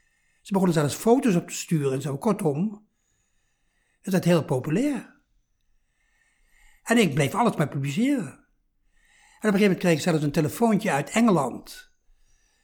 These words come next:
Van ook een underground krant daar, International Times. En die zei, "Willem, we zijn jaloers op jou.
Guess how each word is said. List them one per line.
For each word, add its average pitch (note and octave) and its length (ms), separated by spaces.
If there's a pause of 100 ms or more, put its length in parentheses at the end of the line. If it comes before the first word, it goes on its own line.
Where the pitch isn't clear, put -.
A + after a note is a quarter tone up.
(400)
Van F3 200
ook F3+ 120
een F3 160
underground D#3+ 520
krant C#3 340
daar, C3 540 (460)
International D#3+ 640
Times. C3+ 600
En D3+ 60
die D3 100
zei, C3 180
"Willem, D#3 420 (1000)
we F#3+ 100
zijn D#3+ 120
jaloers F#3 340
op - 80
jou. A3+ 220